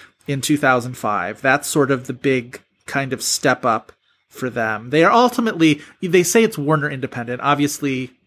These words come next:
the Warner kind of negates the independent part, right?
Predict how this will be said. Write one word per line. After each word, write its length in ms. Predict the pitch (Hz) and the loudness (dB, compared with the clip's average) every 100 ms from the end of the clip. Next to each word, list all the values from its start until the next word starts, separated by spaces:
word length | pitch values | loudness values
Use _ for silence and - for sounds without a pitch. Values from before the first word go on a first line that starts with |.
| _ _ _ _ - | _ _ _ _ -4
the 80 | 135 | -4
Warner 480 | 123 135 131 123 | 0 2 4 2
kind 240 | 117 135 131 | 0 -4 -6
of 80 | 120 | -8
negates 440 | 123 131 123 - | -4 -2 -2 -4
the 160 | 135 131 | -8 -6
independent 680 | 123 - 127 120 113 - | -6 -4 -4 -6 -10 -12
part, 320 | - 101 101 - | -8 -6 -6 -8
right? 280 | 110 117 | -8 -8